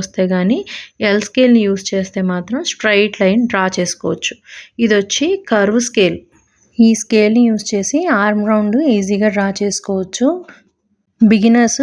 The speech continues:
స్టార్టింగ్ స్టేజ్‌లో ఉన్నప్పుడు ఈ కర్వ్ గీసుకోవటానికి ఇబ్బంది పడతా ఉంటారు. వన్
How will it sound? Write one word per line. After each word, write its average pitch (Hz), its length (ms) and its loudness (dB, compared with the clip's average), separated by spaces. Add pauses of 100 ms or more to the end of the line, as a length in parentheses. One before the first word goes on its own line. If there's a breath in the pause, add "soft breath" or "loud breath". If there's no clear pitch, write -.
(160)
స్టార్టింగ్ 226 440 0
స్టేజ్‌లో 214 460 0
ఉన్నప్పుడు 208 360 -2 (180)
ఈ 220 40 4 (300)
కర్వ్ 208 280 4
గీసుకోవటానికి 202 680 -2
ఇబ్బంది 202 340 0
పడతా 190 260 2 (100)
ఉంటారు. 190 380 0 (580 loud breath)
వన్ 208 160 2